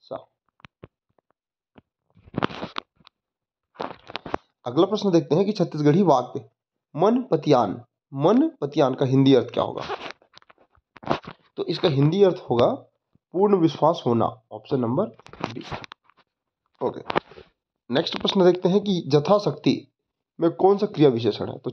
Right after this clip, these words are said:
यथाशक्ति में यौगिक क्रिया विशेषण है। Actual में यथाशक्ति ये तो छत्तीसगढ़ी रूप है, तो इसका हिंदी रूप क्या होगा? यथा, यथाशक्ति, शक्ति के अनुसार। अगला प्रश्न देखते हैं कि छत्तीसगढ़ी शब्द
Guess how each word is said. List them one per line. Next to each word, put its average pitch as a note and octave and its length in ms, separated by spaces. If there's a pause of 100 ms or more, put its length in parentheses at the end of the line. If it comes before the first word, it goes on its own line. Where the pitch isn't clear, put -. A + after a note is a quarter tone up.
यथाशक्ति E3 460
में F3+ 120
यौगिक C#3+ 380
क्रिया B2+ 140
विशेषण A2 460
है। - 80
Actual F#3 240
में G#3+ 80
यथाशक्ति G3 520 (480)
ये G#3 60
तो A#3 80
छत्तीसगढ़ी G#3 480
रूप D3+ 180
है, B2 60
तो A#2+ 80
इसका D3+ 480
हिंदी D3+ 220
रूप A3 160
क्या E3 100
होगा? A#2 260 (420)
यथा, D#3+ 460 (480)
यथाशक्ति, - 1400 (500)
शक्ति C#3+ 300
के G#3 140
अनुसार। - 560 (4000)
अगला C#3+ 160
प्रश्न G3+ 260
देखते D3+ 240
हैं G#3 100
कि A3+ 60
छत्तीसगढ़ी E3+ 480
शब्द F#3+ 380